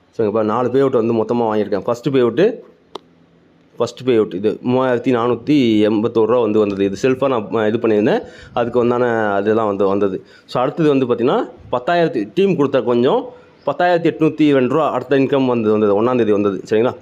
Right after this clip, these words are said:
So, அடுத்த கட் ஆஃப் பார்த்துக்கிறோம். பதினொன்றாம் தேதி கட் ஆஃப் ஆச்சு. இங்க பாருங்க, டேட் போட்டிருக்கா, இருபத்தொன்னு ஒண்ணு பதினொன்னு கரெக்டா சொன்னேனா?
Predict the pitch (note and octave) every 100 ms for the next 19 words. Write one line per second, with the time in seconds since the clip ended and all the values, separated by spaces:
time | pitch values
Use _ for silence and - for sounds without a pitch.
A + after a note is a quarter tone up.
0 | - _ _ _ _ _ - - A2 C3+
1 | B2+ C3+ C3 A2 A2 C#3+ A#2 B2+ B2+ A2+
2 | G#2+ G#2 A#2 G#2+ F#2+ C#3+ A2+ A2 G#2+ A#2+
3 | A#2 G#2+ A2 B2 - - - - - A#2
4 | C3+ C3+ B2+ C#3+ B2 C3 D3+ B2 A#2+ A2
5 | A2+ B2 A#2+ A2+ B2